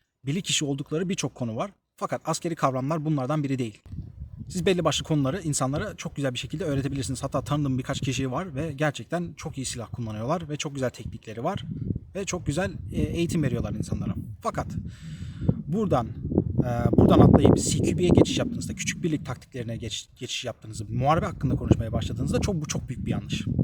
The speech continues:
Çünkü sizin öğrendiğiniz kurslardaki tecrübe, e, insanların tecrübesi üzerinden tecrübe anlatıyorsunuz. Kendi tecrübenizi anlatmıyorsunuz ve bu da ikinci el bilgi tüccarlığı oluyor kısacası.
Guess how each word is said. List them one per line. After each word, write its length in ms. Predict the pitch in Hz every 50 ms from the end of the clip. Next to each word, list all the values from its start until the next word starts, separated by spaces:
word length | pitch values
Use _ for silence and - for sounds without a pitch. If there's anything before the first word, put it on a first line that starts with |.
| - - - - - - - - - - - - - - - - - - -
Çünkü 380 | - 175 - 185 185 180 - - - - - _ _ - - - - - - - _ _ -
sizin 560 | - - - 151 147 160 190 208 180 - -
öğrendiğiniz 540 | 165 165 170 170 170 165 156 151 147 131 -
kurslardaki 680 | - - 180 165 - - 160 147 151 151 151 160 - 196
tecrübe, 760 | - - - 151 135 139 143 135 - - 151 139 139 139 139
e, 60 | 139
insanların 480 | 139 139 131 - 156 147 165 185 214 196
tecrübesi 560 | - - - 143 135 160 165 180 175 - 202
üzerinden 560 | 185 160 143 170 160 165 175 180 190 180 151 - _ _ _ _ _ _
tecrübe 300 | - 160 143 131 123 127
anlatıyorsunuz. 540 | 113 110 107 104 - 107 98 - 110 110 -
Kendi 200 | - 139 147 147
tecrübenizi 420 | - 147 139 135 143 143 135 143
anlatmıyorsunuz 680 | 139 139 147 160 - 131 123 113 - 170 196 180 151 139
ve 220 | 160 170 143 139
bu 100 | 180 175
da 180 | 175 214 240 - - - - - - - - - - -
ikinci 340 | - - - 170 175 180 214
el 120 | 202 180
bilgi 200 | 165 175 170 180
tüccarlığı 520 | - - 147 131 156 147 139 147 147 139 120 - - - -
oluyor 260 | - 123 - 104 - - - - - -
kısacası. 420 | - - - - - - - -